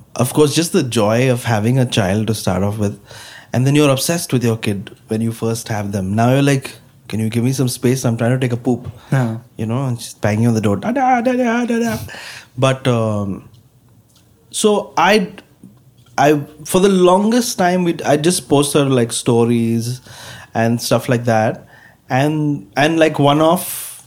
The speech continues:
Speaker 1: Uh, maybe, like, maybe, like, Prime will say, "Hey, we want you to explain Tenet to your daughter," and stuff. And I was very, very clear that if we're gonna do anything, uh, with my kid, we're not gonna make her perform.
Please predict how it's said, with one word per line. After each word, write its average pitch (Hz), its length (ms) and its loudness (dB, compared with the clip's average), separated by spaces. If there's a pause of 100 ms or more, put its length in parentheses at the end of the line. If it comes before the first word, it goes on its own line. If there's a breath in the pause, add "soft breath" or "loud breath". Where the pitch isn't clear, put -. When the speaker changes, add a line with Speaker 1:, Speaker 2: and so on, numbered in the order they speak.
(280)
Speaker 1:
Uh, 107 420 0
maybe, 151 380 2
like, 151 380 0
maybe, 139 260 2
like, 139 260 0
Prime 135 260 2
will 139 120 4
say, 143 140 2
"Hey, 139 180 4
we 131 100 4
want 127 180 4
you 135 60 4
to 135 60 4
explain 127 460 0
Tenet 120 320 0
to 127 60 2
your 113 160 4
daughter," 98 260 2
and 101 160 0
stuff. 101 140 -4
And 110 100 0
I 120 60 2
was 139 120 0
very, 131 380 2
very 160 260 2
clear 120 460 -2 (480 loud breath)
that 143 260 0
if 170 140 -2
we're 208 80 4
gonna 202 220 4
do 190 180 4
anything, 180 800 2 (340)
uh, 117 320 2
with 123 160 0
my 139 160 2
kid, 151 420 -2 (540 loud breath)
we're 143 120 2
not 180 80 4
gonna 208 120 4
make 175 120 2
her 170 80 2
perform. 110 600 -2